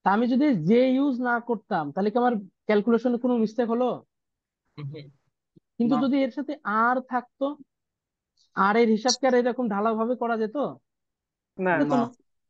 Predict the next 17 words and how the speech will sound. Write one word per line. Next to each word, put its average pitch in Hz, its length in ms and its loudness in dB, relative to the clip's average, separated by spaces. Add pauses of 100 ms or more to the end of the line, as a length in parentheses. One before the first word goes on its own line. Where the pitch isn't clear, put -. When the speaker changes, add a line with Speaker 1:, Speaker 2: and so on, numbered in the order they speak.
(460)
Speaker 4:
তখন 208 140 2
Speaker 1:
তখন 247 180 4
Speaker 4:
ইমিডিয়েট 294 200 4
Speaker 1:
অ্যাঙ্গেল 285 300 2
মাস্ট 233 360 -2
দেয়া 180 220 -2
লাগতো। - 400 -10 (340)
আর 151 120 0
য-, 147 480 2
সবগুলা 262 540 4
রিঅ্যাকট্যান্স 175 520 2 (460)
সেখানে 349 300 6
না 302 200 8
দিলেও 277 280 8
কোনো 277 180 6
সমস্যা 233 420 4
নাই। 202 160 4